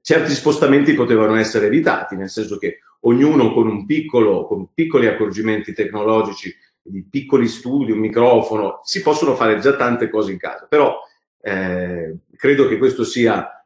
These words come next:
eh, come dire, condiviso da tutti, il gusto, il piacere della musica dal vivo è, è una, è un'altra cosa. Tutela del, dei musicisti, tutela del pubblico, credo e auspico che al, al più breve tempo possibile da parte, eh, del governo e,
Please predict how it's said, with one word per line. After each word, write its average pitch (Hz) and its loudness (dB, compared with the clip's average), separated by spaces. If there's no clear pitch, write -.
eh, - -14
come 98 -10
dire, 95 -2
condiviso 120 2
da 120 6
tutti, 117 -4
il 117 -2
gusto, 139 0
il - 0
piacere 113 4
della 101 -2
musica 107 0
dal 101 -4
vivo 120 0
è, 101 2
è 95 -4
una, 95 -6
è 104 -2
un'altra 95 -4
cosa. - -8
Tutela 143 4
del, 107 4
dei 110 2
musicisti, 117 -4
tutela 113 -2
del 123 -2
pubblico, 117 -6
credo 139 4
e 104 2
auspico 131 0
che 101 -6
al, 98 -12
al 107 -8
più 127 -8
breve 123 4
tempo 110 0
possibile 107 -2
da 98 -10
parte, 101 -6
eh, 85 -8
del 95 -18
governo 117 0
e, 92 -4